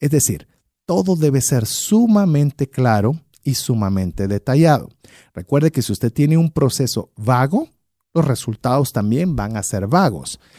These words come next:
Pero si usted tiene un proceso detallado, los resultados van a ser detallados. Eh, muchas veces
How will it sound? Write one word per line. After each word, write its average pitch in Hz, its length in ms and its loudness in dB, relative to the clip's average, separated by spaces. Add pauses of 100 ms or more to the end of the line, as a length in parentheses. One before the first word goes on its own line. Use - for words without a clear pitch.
(140)
Pero 127 140 2
si 127 120 2
usted 127 220 0
tiene 139 300 2
un 120 140 2
proceso 110 560 -2
detallado, 123 600 0
los 175 140 -4
resultados 117 640 -2
van 113 180 -2
a 123 60 0
ser 101 240 -4
detallados. 123 680 0 (440)
Eh, 135 140 0
muchas 180 340 2
veces 165 360 2